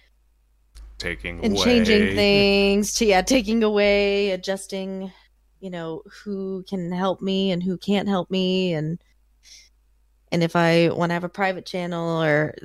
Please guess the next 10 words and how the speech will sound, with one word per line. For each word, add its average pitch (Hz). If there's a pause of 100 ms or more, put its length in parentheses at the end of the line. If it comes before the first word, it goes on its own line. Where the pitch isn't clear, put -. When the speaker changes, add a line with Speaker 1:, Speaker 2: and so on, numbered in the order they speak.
Speaker 2:
stuff 233
like 180
that. 160
So 262
it's 233
like, 247
it's 262
constantly 240
changing. 185 (580)
So, 160